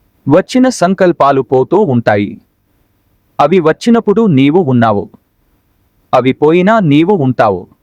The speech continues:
నీవు సాక్షివి. నిన్ను ఏవీ స్పృశించలేవు. ధ్యానంలో నీవు చేరాలి అనుకున్నది మనస్సు లేని చోటికి. ఇప్పుడు నీవు ఉన్నది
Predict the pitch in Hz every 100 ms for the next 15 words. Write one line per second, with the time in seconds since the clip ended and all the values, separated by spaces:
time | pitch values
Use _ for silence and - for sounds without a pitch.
0 | _ _ _ _ _ _ _ _ - 180
1 | 240 240 - 143 147 - 107 107 - _
2 | _ _ _ _ _ _ _ _ - 147
3 | 180 165 143 147 156 202 - 135 - 127
4 | 135 117 107 98 73 _ _ _ _ _
5 | _ _ _ _ - 135 185 226 240 226
6 | 226 160 151 156 151 165 156 151 139 131
7 | 123 139 127 120 139 190 127 127 139 -
8 | 127 120 143 185 127 113 117 113 104 _
9 | _ _ _ _ _ _ _ _ - 151
10 | 160 160 151 156 160 131 147 165 196